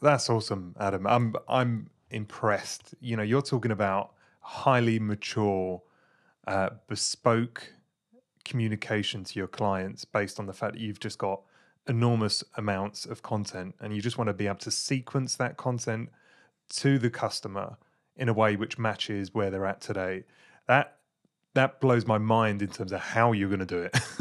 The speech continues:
<laughs> But the fact that you feel that you've got, you know, HubSpot and the various systems that might enable you to sequence through just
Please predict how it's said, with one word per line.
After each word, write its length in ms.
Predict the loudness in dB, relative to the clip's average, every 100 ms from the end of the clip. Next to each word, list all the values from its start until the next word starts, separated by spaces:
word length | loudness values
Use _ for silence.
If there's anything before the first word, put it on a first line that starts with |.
| 4 8 6 8 4 6 2
<laughs> 80 | 8
But 180 | 8 8
the 80 |
fact 220 | 8 8 8
that 100 | 6
you 180 | 4
feel 220 | 6 6 4
that 100 | 4
you've 180 | 0 4
got, 300 | 4 4 2
you 80 |
know, 120 | 2 2
HubSpot 640 | 2 2 2 4 4 2
and 100 | -2
the 60 | 0
various 300 | 2 2 0
systems 480 | -2 -2 -2 -4 -2
that 120 | -2
might 220 | 0 0
enable 380 | 0 0 2 0
you 220 | 0 -2
to 360 | -4 -4 -4 -4 -8 -20 _
sequence 520 | -2 -2 -2 -4 -8
through 520 | -4 0 2 0 -2 -6 -8
just 300 | -8 -8